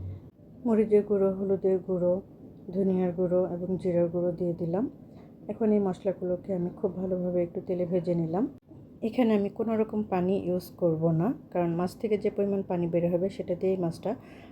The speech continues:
রান্না হয়ে যাবে। আমার শাশুড়িকে দেখতাম ঠিক এভাবেই তেল এবং মশলার সাথে এভাবে ভেজে রান্না করে নিতেন, তো আমি সেভাবেই ট্রাই করেছি। আমি আমার জীবনে এই প্রথমবার বাইন মাছটা রান্না করলাম।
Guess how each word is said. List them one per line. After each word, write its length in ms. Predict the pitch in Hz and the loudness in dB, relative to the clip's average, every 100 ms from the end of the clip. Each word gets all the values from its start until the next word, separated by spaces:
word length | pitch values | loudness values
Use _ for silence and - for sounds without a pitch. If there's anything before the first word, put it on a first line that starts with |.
| - | 0
রান্না 240 | 185 185 | 0 2
হয়ে 220 | 190 190 | 4 2
যাবে। 320 | 170 160 180 269 - - - | 2 2 0 0 -8 -16 -2
আমার 180 | 202 | 0
শাশুড়িকে 580 | 214 226 208 220 214 220 | 2 0 2 2 2 0
দেখতাম 460 | 190 185 - 190 233 - | -2 -2 -2 -4 -4 -4
ঠিক 180 | 208 | -2
এভাবেই 600 | 180 180 190 180 175 170 240 - _ - | 0 2 2 2 2 2 2 -6 _ -6
তেল 200 | - 208 | 2 4
এবং 280 | 196 202 202 | 4 0 0
মশলার 300 | 190 - 190 | -4 -4 -4
সাথে 400 | 190 196 180 220 | -2 -4 -2 -2
এভাবে 340 | 190 185 185 208 | 0 0 2 0
ভেজে 480 | 208 175 190 240 | 0 -2 2 2
রান্না 240 | 262 180 170 | 4 2 2
করে 240 | 175 175 | 0 -2
নিতেন, 380 | 175 170 190 220 | -2 -2 -4 -6
তো 140 | - | -2
আমি 180 | 208 185 | 0 0
সেভাবেই 400 | 185 190 185 190 | -2 -2 0 0
ট্রাই 240 | 214 185 175 | 0 0 0
করেছি। 460 | 180 175 170 - 254 - - - - - - | 0 -2 -2 -4 -6 -6 -14 -20 -20 -20 -10
আমি 220 | 185 202 | -2 2
আমার 200 | 214 208 | 4 2
জীবনে 320 | 185 185 190 190 | 2 0 0 0
এই 60 | 185 | -2
প্রথমবার 560 | 180 175 208 202 196 180 | -6 -2 -2 2 2 2
বাইন 260 | 180 175 | 2 0
মাছটা 280 | 170 170 190 | 0 0 -2
রান্না 280 | 175 165 165 | 0 0 0
করলাম। 460 | - 165 160 226 | -2 0 2 2